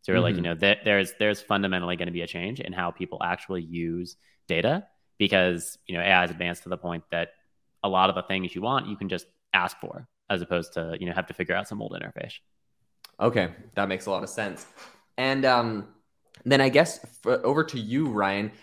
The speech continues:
Speaker 2: How do, how would you say, like, wh-, what's the main problem that you guys see you're solving, the main issue that your, your customers had that they're, you know, coming over to you? So what is the main thing you're, you're delivering for them?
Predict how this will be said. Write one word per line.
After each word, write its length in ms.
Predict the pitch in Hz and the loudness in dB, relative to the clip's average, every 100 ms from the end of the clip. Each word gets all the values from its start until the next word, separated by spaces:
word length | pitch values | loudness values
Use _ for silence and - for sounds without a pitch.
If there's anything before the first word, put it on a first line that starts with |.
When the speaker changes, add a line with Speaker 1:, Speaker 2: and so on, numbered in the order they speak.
| _ - | _ 0
Speaker 2:
How 180 | 160 | 4
do, 100 | 175 - | 4 4
how 180 | - 180 | 4 4
would 140 | 214 | 4
you 40 | |
say, 220 | 214 202 180 | 2 2 8
like, 400 | 151 117 - - | 8 8 2 0
wh-, 180 | 131 131 | 4 6
what's 180 | 165 - | 6 6
the 80 | |
main 380 | 175 123 123 123 | 4 4 4 2
problem 680 | 120 - 101 95 98 92 87 | -2 4 6 8 6 2 0
that 140 | 95 | 0
you 100 | 98 | 0
guys 380 | 98 92 92 - | 2 2 2 -4
see 520 | - - 101 95 95 | -10 -6 -2 -2 -2
you're 180 | - 92 | -2 -4
solving, 560 | - - 104 104 104 101 | 0 6 8 8 4 2
the 40 | |
main 220 | 107 110 - | 0 0 -2
issue 320 | 101 - 107 | -4 -2 -4
that 120 | 98 | -2
your, 280 | 92 95 90 | -2 -2 -2
your 80 | 87 | -4
customers 600 | - 104 - - 98 90 | -6 -6 -6 -8 -8 -8
had 400 | - 110 95 104 | -6 -2 0 0
that 120 | 101 87 | -2 -4
they're, 360 | 98 92 87 - - | -4 -4 -6 -12 -12
you 80 | 92 | -12
know, 80 | |
coming 280 | 82 - 113 | -10 -6 -4
over 140 | 104 101 | -2 -4
to 60 | |
you? 180 | 98 101 | -4 -4
So 220 | - 95 80 | -4 -8 -4
what 140 | 110 127 | -2 -2
is 100 | 113 | -2
the 60 | |
main 240 | 104 101 98 | -4 -4 -6
thing 180 | 104 95 | -8 -6
you're, 220 | 90 85 | -6 -6
you're 180 | 82 90 | -6 -8
delivering 420 | 82 82 85 78 | -6 -8 -6 -8
for 200 | 85 65 | -8 -8
them? 220 | 64 69 | -8 -12